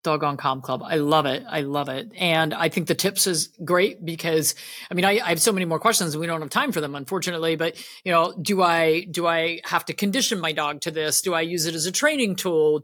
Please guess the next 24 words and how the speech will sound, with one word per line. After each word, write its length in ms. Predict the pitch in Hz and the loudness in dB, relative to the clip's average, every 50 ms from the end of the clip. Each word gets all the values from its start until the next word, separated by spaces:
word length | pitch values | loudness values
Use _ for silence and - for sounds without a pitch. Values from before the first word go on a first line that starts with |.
| - | -4
You 240 | - 214 208 180 180 | -10 -12 -8 -6 -6
know, 200 | 170 156 160 - - | -4 -4 -6 -8 -2
or 160 | 240 214 220 | 2 4 4
do 80 | 226 226 | 6 6
I 80 | 226 220 | 4 4
just 180 | 202 208 - | 4 2 2
turn 140 | - 233 240 | 2 2 2
it 60 | 226 | 2
on 160 | 220 214 208 | 2 2 2
and 100 | 196 185 | 0 0
walk 180 | 180 175 160 - | -2 -2 -2 -2
away? 260 | 180 190 196 - - - - - - - - | -2 -2 -2 -4 -6 -10 -14 -14 -14 -10 -4
And 280 | - 185 175 180 185 - - | -2 -2 -2 -2 -4 -4 -4
I'm 120 | 190 180 | -2 0
sure 280 | 160 - - 262 262 277 | 0 2 4 4 4 6
all 200 | 254 214 208 214 | 6 4 4 4
that 180 | 214 202 196 | 4 0 0
information 560 | 196 180 - 196 185 185 185 175 - 190 185 | -2 -4 -6 -6 -4 -4 -4 -2 -2 -4 -6
is 420 | - - 185 185 175 175 160 - - - | -4 -2 -2 0 0 0 0 -2 -2 -2
available 840 | 185 165 151 151 151 170 160 165 180 208 208 202 247 262 277 269 254 208 | -4 -4 -4 -2 -2 -2 0 0 0 0 2 4 2 4 4 2 2 2
at 320 | 175 175 185 190 - - | 2 2 2 0 -2 -4
my 240 | 180 165 165 165 170 | -4 -4 -2 -2 -2
zen 300 | 160 165 170 160 160 156 | -2 -2 -4 -4 -6 -8
pet 260 | - - 165 165 170 | -6 -4 -4 -4 -6